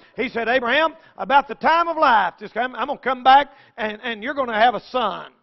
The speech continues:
You're gonna have a baby. Your wife is gonna have a baby." Now, I mean, she's ninety years old almost. I mean, or close to ninety years old. And, uh, uh, the Bible said it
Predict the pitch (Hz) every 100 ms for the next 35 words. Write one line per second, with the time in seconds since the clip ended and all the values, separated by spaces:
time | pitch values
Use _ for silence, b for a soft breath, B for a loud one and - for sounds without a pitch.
0 | _ b b - 247 247 233 226 208 262
1 | 311 330 311 b b 196 202 202 262 269
2 | 262 b b 220 220 226 220 226 214 156
3 | b b 247 285 277 262 262 185 254 285
4 | 269 254 240 247 214 156 190 185 165 -
5 | b b 208 233 233 233 226 196 262 285
6 | - 254 269 254 247 240 196 233 185 -
7 | b b b 247 247 240 247 233 226 b
8 | b - 240 233 240 214 214 240 247 240
9 | - 247 233 240